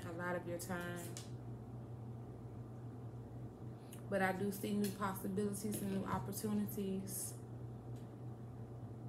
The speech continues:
I say take full force, you guys.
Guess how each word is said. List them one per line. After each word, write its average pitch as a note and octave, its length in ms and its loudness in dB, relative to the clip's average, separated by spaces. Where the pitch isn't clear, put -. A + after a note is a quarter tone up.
I F3 180 -4
say F3+ 240 2
take F#3+ 280 2
full F#3+ 200 6
force, G3+ 420 0
you F#3+ 80 0
guys. F3+ 680 -2